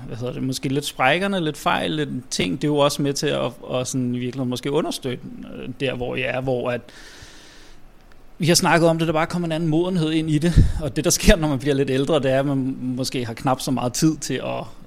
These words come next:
øh, hvad hedder det, f-, lave sin lektie, eller hvad man skal sige, kunne lave det formfuldendte, som ligesom bliver lært i skolen. Men ude i virkeligheden, altså, du er i gang med fysik, og, øh, der kører en virksomhed for fulde gardiner her, ikke?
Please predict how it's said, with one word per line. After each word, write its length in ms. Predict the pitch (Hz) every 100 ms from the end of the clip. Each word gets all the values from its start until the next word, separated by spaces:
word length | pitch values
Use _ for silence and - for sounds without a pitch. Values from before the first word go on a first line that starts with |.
| - 104
øh, 360 | 127 120 117 113
hvad 120 | 123
hedder 240 | 117 123 123
det, 260 | 123 123 -
f-, 120 | - - - 143
lave 180 | 127 127
sin 140 | 143
lektie, 300 | 131 131 -
eller 120 | 135
hvad 100 | 120
man 60 | 117
skal 140 | -
sige, 220 | - 135 123
kunne 140 | 131
lave 140 | 131 131
det 100 | 127
formfuldendte, 840 | 139 131 139 - 147 127 123 127
som 180 | 120 127
ligesom 240 | 131 156
bliver 140 | 143 131
lært 200 | 127 139
i 20 |
skolen. 480 | - 131 127 156 160 - - - - - -
Men 120 | 127
ude 120 | 160
i 20 |
virkeligheden, 380 | 147 147 160 139
altså, 220 | 120 127 123 131 131 127 127
du 80 |
er 60 | 151
i 60 | 147
gang 160 | 131
med 420 | 135 127 123 123 123
fysik, 440 | 135 - 147 -
og, 180 | 127 127
øh, 60 | 127 - - - -
der 80 | 127
kører 260 | - 139
en 100 | 143
virksomhed 520 | 127 139 147 139 135 123
for 500 | - - 127 131 120
fulde 380 | - 147 143
gardiner 460 | 156 - 156 131 151
her, 220 | 127 135
ikke? 140 | 143